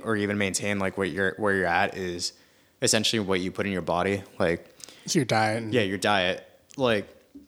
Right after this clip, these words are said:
Speaker 1: the best way I could describe a diet to someone is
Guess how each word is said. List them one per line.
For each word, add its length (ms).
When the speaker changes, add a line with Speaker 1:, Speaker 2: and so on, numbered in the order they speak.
Speaker 1:
the 80
best 240
way 60
I 40
could 120
describe 480
a 120
diet 680
to 100
someone 460
is 600